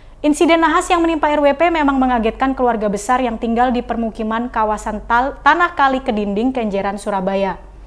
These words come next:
Nenek korban, Sunarti, beberapa jam sebelum korban berangkat bersama ibunya, merasakan firasat tidak biasa.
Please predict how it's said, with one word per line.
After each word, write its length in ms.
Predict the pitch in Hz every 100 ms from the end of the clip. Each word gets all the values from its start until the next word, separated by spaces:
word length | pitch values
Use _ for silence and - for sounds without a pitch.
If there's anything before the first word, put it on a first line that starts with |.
| - - - - -
Nenek 320 | 233 240 214
korban, 400 | 254 226 277 349 -
Sunarti, 640 | - 277 247 226 - 226
beberapa 460 | 247 208 202 208 208
jam 240 | 180 220
sebelum 400 | 220 202 202 202
korban 320 | 208 202 196 196
berangkat 460 | 190 190 190 190
bersama 420 | 202 202 226 285 269
ibunya, 500 | 226 196 190 196 294 - - - -
merasakan 400 | 285 294 320 311
firasat 460 | 302 294 277 294 262
tidak 180 | 220 208
biasa. 420 | 196 190 214 185